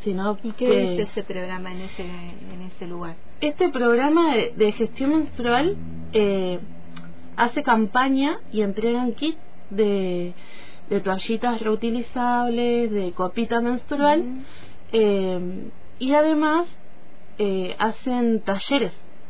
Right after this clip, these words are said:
Speaker 1: sobre la gestión menstrual. Es genial, se pueden inscribir,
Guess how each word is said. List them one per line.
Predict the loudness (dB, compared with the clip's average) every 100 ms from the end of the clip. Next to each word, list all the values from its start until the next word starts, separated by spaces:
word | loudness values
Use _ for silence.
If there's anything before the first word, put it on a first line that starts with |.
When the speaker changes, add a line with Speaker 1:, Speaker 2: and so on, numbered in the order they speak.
| -6 -6 -6 -8 -8 -4
Speaker 1:
sobre | 2 2 4 2
la | -2 -4
gestión | -4 -2 0 0
menstrual. | 0 -2 -2 -2 -4 -6 -8 -8 -8 -8 -6 -6
Es | -2
genial, | 2 6 6 4 0 -6 -8 -4 -2
se | 2
pueden | 4 4
inscribir, | 0 -2 -2 0 0 0